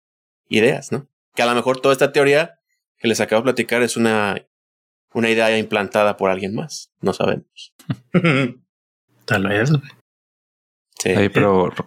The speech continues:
Speaker 4: retomando el, el capítulo que hablamos de inteligencias artificiales, digo, me acuerdo que esta
Speaker 1: Ujú.
Speaker 4: idea de, de que vivimos en una simulación, pues viene de hace mucho tiempo, ¿no? Desde ciencia ficción
Speaker 1: Claro.
Speaker 4: y películas que
Speaker 1: Sí.
Speaker 4: hemos visto. Pero
Speaker 1: Ujú.
Speaker 4: díganme si no, güey, en los últimos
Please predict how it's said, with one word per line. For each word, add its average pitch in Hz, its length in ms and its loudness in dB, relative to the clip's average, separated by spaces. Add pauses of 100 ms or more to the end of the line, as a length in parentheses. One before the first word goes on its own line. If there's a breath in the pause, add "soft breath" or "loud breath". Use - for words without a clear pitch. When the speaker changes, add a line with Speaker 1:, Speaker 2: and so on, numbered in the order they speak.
Speaker 4:
retomando 92 600 0
el, 104 200 0
el 92 160 0
capítulo 104 480 0
que 101 100 -2
hablamos 98 260 2
de 104 60 -6
inteligencias 95 540 0
artificiales, 95 600 -2 (720)
digo, - 120 2
me 180 60 2
acuerdo 131 280 2
que 143 80 -2
esta 131 240 0 (100)
Speaker 1:
Ujú. 101 60 0
Speaker 4:
idea 95 260 2
de, 101 320 2
de 87 180 -4
que 92 100 0
vivimos 90 340 2
en 101 60 0
una 98 80 2
simulación, 92 640 0
pues 85 140 -8
viene 90 200 2
de 92 260 0
hace 85 200 -2
mucho 92 240 -2
tiempo, 82 300 0
¿no? 95 200 0
Desde 87 280 -2
ciencia 95 320 0
ficción - 340 -2
Speaker 1:
Claro. 117 160 0
Speaker 4:
y 101 60 -2
películas 90 420 -2
que - 60 -12
Speaker 1:
Sí. 95 60 0
Speaker 4:
hemos 90 140 2
visto. - 340 -6 (880 soft breath)
Pero 95 400 2
Speaker 1:
Ujú. 123 180 -2
Speaker 4:
díganme 107 360 2
si 98 140 -2
no, 98 140 2
güey, 98 200 2
en 87 100 2
los 90 160 0
últimos 110 640 0